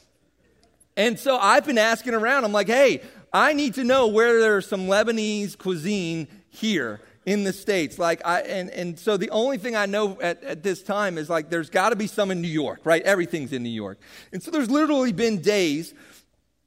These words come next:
where I have considered asking my wife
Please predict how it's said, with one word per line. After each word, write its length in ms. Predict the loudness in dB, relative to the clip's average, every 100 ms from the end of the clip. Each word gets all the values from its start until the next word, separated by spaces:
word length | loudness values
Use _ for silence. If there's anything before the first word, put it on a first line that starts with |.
| _ _ _ _ _ -2
where 180 | 2
I 180 | 4 4
have 120 | 4
considered 840 | 2 -2 -4 -4 -2 0 0 -2 -6 _ _ _ _ _ _ _ _ _ -4
asking 400 | -2 -2 -4 -2
my 160 | 0
wife 420 | 2 0 0 -4